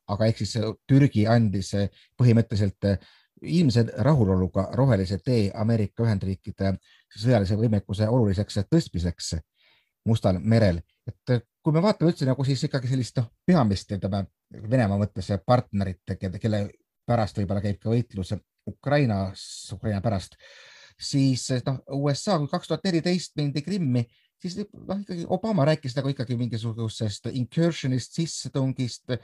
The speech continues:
kasutas selliseid eufemisme ja, ja Biden, kes oli tollal asepresident, äh, ka pigem ikkagi nagu kutsus üles ikkagi, noh, nagu ikka deeskaleerima, rahumeelselt lahendama.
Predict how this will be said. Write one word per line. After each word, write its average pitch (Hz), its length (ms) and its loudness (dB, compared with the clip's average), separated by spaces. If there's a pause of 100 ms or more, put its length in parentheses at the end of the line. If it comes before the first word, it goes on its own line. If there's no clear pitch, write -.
(220)
kasutas 170 320 -6
selliseid 117 400 -2
eufemisme 127 960 0 (400)
ja, 123 240 2
ja 123 160 2
Biden, 143 400 2
kes 120 300 -6 (100)
oli 120 220 0 (580)
tollal 117 480 2 (380)
asepresident, 117 720 -4 (100)
äh, 113 720 -4 (320)
ka 175 320 0
pigem 120 320 0
ikkagi - 160 -6
nagu 113 160 -2
kutsus 135 320 -6
üles 117 240 -2
ikkagi, 101 240 -6
noh, 123 160 -2
nagu 135 320 -6
ikka - 160 -8
deeskaleerima, 117 840 -2
rahumeelselt 113 500 -2
lahendama. 107 540 0